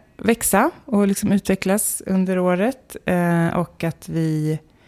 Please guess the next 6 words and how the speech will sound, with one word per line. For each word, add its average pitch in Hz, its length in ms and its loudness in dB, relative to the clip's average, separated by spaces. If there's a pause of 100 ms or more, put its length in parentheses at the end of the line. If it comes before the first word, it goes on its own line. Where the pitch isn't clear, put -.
(140)
skulle 165 240 -2
hitta 160 180 -2
något, - 560 -10
något 165 280 -2
bra 151 180 2
samarbete 165 1040 0